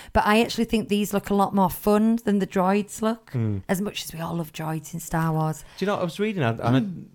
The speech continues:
Speaker 2: I think it was D L P report, but I can't remember for certain, on one of the Twitter s-, pages, that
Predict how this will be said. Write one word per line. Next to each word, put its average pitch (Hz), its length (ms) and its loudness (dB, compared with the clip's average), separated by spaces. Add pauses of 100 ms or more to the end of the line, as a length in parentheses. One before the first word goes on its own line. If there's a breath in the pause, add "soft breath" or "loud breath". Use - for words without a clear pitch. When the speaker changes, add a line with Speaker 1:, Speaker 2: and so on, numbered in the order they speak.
Speaker 2:
I 123 60 -2
think 208 260 -2
it 254 40 -6
was 196 180 -2 (160)
D 147 120 2
L 139 220 2 (140)
P 165 200 -2
report, 147 360 -4
but 92 120 -4
I - 40 -20
can't 170 160 0
remember 156 260 -2
for 139 120 -14
certain, 95 440 -2
on 113 280 -4
one 135 120 0
of 135 40 2
the 135 60 0
Twitter 120 300 -6
s-, - 140 -12 (180)
pages, 87 500 -4 (400 soft breath)
that 113 360 -2